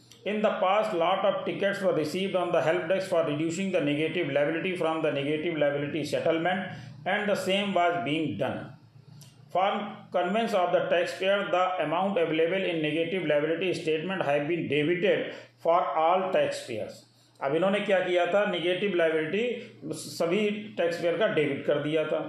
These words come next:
It has been noticed that some taxpayer had utilized the amount available in the negative liability।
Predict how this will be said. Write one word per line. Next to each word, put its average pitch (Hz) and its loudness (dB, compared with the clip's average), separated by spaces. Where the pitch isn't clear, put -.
It 208 2
has 208 4
been 208 0
noticed 190 2
that 202 0
some 196 0
taxpayer 190 2
had 180 4
utilized 170 2
the 185 4
amount 170 2
available 160 2
in 170 -2
the 185 2
negative 135 -2
liability। 147 -2